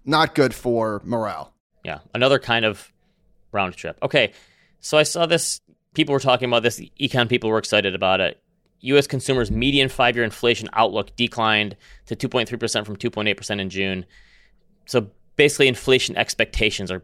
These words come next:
Speaker 2: getting lower. Do these, any of these surveys matter right now?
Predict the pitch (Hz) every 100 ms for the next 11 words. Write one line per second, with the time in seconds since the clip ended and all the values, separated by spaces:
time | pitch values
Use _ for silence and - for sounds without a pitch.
0 | - 95 90 85 82 78 - _ _ _
1 | _ _ _ 160 175 - - 143 143 139
2 | 123 113 104 92 92 92 87 92 90